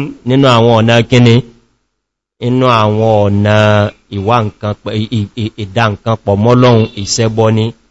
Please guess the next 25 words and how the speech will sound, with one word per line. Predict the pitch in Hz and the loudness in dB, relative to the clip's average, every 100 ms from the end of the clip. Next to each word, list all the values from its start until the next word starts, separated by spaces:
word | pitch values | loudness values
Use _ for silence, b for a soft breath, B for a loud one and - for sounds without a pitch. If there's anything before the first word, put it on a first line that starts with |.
| _ - | _ -10
Ọlọ́run | 110 101 | -8 -6
kó | 110 | -8
máa | 110 117 | -8 -8
ṣà | 110 | -8
là | 98 95 | -8 -8
wá | 104 | -6
ń | 110 | -4
bẹ̀, | 110 104 - | -4 -8 -14
àti | - | -20
kékeré | 95 110 - 107 110 | -14 -12 -8 -8 -4
ẹbọ, | 107 104 110 - | -4 -2 -4 -4
àti | 92 - | -12 -14
ńláńlá | 107 113 113 113 110 104 | -8 -4 -4 -2 0 0
rẹ̀. | 95 - _ _ _ _ _ _ _ 117 | -4 -10 _ _ _ _ _ _ _ -14
At-tamaimu, | 117 - 139 165 180 151 147 123 95 - _ _ _ _ 101 | -8 -2 0 2 0 0 -2 -4 -6 -16 _ _ _ _ -10
àfáà | 147 143 | -2 0
ní | 139 143 | 0 -2
tamaimu | 127 120 135 - 143 139 120 | 0 2 2 2 2 2 2
ni | 117 120 117 113 | 2 2 2 0
shay'un | - 156 156 156 160 170 175 180 - _ _ _ _ _ _ _ _ _ 127 | 0 2 4 4 2 4 2 0 -8 _ _ _ _ _ _ _ _ _ -2
يعلق | 139 143 175 160 156 156 147 | 0 2 0 0 0 0 0
على | 143 139 160 151 | 0 2 2 2
الأولاد | 139 139 139 135 127 135 151 147 127 | 2 0 0 2 2 2 2 2 0
من | 123 127 | 0 2
العين. | 120 110 113 117 101 | 2 0 2 2 2